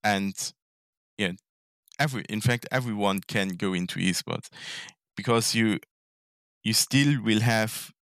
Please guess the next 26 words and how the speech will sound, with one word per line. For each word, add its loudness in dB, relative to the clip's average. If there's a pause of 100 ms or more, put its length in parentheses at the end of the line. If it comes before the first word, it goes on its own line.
(120)
two 2
different, 0
um, -2 (160)
two -2
different 0
levels -2
in -4
esports. -4
You -2
will 2
als-, 2
always 2
have -2
the -6
amateur 0
level 0 (380)
and -4
the -10
professional -4
level. -6 (1120)
To -8
be 4
honest, 4
I 2
think -4
that 0